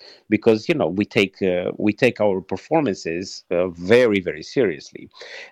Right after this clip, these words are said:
And after, after that leap of faith, really, I approach every composition in the same way, which is I try to understand the composer's, uh, unique language. And I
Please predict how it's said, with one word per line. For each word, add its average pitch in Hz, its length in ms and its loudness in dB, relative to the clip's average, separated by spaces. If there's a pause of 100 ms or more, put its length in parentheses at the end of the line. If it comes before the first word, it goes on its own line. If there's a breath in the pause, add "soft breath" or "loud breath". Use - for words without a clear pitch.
And 98 300 0 (380)
after, 160 480 0 (120)
after - 260 -2
that 139 180 0
leap 127 180 -4
of 123 100 0
faith, 139 320 -4
really, 110 560 -2
I 98 240 0
approach 107 480 0
every 113 200 -2
composition 95 840 -4 (420 soft breath)
in 101 140 2
the 101 80 4
same 110 260 2
way, 87 460 2
which 104 280 -8
is 104 480 -4
I 98 100 0
try 95 260 0 (120)
to 101 180 2
understand 95 560 0
the 92 80 0
composer's, 90 720 -2 (420)
uh, 80 320 2
unique 101 500 2
language. 87 580 0 (500 loud breath)
And 90 280 0 (160)
I 90 400 4